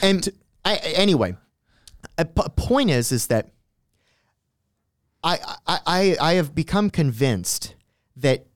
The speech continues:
Speaker 1: democracy is actually the problem. It's not the solution. The solution is obviously not tyranny. You run into this problem of, if democracy is the problem and you still don't want tyranny, how do you avoid it? I think that something like neocameralism is an attempt to, uh,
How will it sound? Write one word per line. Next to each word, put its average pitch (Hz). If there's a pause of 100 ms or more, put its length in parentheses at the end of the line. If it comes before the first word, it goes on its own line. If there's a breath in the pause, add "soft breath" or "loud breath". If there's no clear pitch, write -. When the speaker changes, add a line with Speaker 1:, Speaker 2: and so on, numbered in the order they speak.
(160)
Speaker 1:
democracy 151
is 123
actually 135
the 104
problem. 120
It's -
not 139
the 123
solution. 127
The 139
solution 208
is 190
obviously 180
not -
tyranny. 214 (600)
You 147
run 180
into 196
this 170
problem 165
of, 143
if 143
democracy 175
is -
the 156
problem 147 (100)
and 139
you 135
still 185
don't 170
want 151
tyranny, 139 (260 soft breath)
how 160
do 175
you 160
avoid 139
it? 90
I 139
think 247
that 202
something 175
like 139
neocameralism 131
is 117
an 113
attempt 117
to, 127
uh, 113